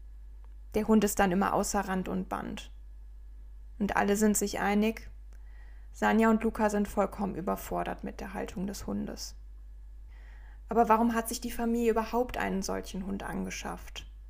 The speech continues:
Einen Kampfhund oder wie es richtig heißt, einen Listenhund. Die Haltung von Rassen,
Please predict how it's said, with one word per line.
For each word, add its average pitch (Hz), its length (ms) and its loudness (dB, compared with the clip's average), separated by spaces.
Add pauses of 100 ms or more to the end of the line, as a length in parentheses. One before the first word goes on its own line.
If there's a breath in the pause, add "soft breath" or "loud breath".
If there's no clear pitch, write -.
(540)
Einen 202 240 2
Kampfhund 190 760 2 (440 soft breath)
oder 190 200 0
wie 202 60 0
es 202 160 0
richtig 202 340 -2
heißt, 196 320 -2 (180 soft breath)
einen 185 180 0
Listenhund. 196 880 0 (1400 soft breath)
Die 220 140 2
Haltung 254 320 8
von 226 220 4
Rassen, 226 540 4